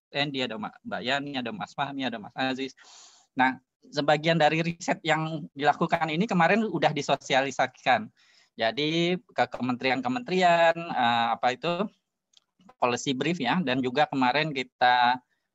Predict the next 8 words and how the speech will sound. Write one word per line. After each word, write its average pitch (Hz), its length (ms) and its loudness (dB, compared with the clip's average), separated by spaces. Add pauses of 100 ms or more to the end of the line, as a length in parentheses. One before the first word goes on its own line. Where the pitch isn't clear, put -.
(100)
eh, 117 400 4
sosialisasikan 127 1400 0
tanggal 127 400 2
enam 131 160 0
belas 120 160 0
November 127 400 -2
kemarin 139 400 -2
ya. 120 140 -8